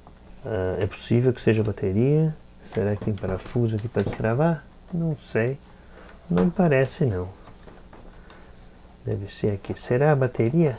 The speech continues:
É, a bateria. Bateria gigantesca aqui do bicho.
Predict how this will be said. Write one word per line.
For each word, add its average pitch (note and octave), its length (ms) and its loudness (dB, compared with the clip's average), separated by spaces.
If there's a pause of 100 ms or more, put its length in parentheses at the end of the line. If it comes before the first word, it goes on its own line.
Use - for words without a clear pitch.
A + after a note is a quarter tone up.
(100)
É, G#2 360 6
a F2+ 40 2
bateria. F#2 500 2 (500)
Bateria G#2 480 2 (760)
gigantesca G2 840 2
aqui - 140 -4
do A#2 160 8
bicho. A#2+ 500 2